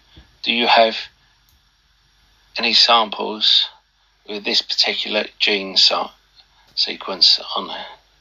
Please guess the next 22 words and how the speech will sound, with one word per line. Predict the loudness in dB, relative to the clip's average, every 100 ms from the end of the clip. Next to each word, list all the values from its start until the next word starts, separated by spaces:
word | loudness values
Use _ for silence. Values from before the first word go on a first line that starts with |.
| _ _ _ -20 _ _ -10 -6
And | -4 -2
they'll | 2
say, | 2 0 -8 -6
"Yes, | 0 0
we | 0
do. | -2 0 0
We | -2
have | 2 2
so | 4 2
many | 0 -4 -6
of | -8
these. | -8 -4 -6 -6 -20 _ -20 _
They've | -14
got, | -14 -14 -18 -2
can | 0
we | 2
have | 4 4
so | 4 2
many | 0 -2
samples, | 0 0 -2 -6 -16 -16 -14
please?" | -14 -8 -6 -6 -8 -18 _ -20 -20 _ -20 -20 -20 -20 -20 _ _ 0 2
And | 4 2 -4